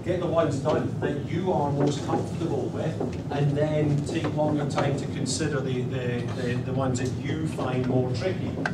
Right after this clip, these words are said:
And each of us would have a different pattern that's in there. That's one issue that was, that was talked about.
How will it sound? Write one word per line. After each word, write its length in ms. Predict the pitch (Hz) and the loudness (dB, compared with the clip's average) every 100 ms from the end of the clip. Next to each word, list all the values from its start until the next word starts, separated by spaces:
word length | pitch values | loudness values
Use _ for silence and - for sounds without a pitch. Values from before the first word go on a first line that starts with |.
| - | -2
And 300 | 226 151 - | -2 0 0
each 260 | 175 165 - | 0 0 0
of 100 | 147 | 2
us 180 | 135 - | 2 0
would 140 | 127 | -2
have 200 | - - | 0 -2
a 60 | - | 0
different 380 | - - - - | -2 -2 -2 -2
pattern 400 | - - 123 117 | -2 -2 -2 -2
that's 160 | 135 | 2
in 160 | 160 151 | 2 2
there. 160 | - - - | 0 -2 -4
That's 220 | - - | -2 -2
one 240 | - 202 196 | 2 2 4
issue 260 | 190 165 | 2 2
that 100 | 156 | 0
was, 180 | 127 127 - | 0 -2 -2
that 200 | 143 139 | -2 -4
was 120 | - | -2
talked 300 | - 147 - | 0 0 -2
about. 200 | 120 | -4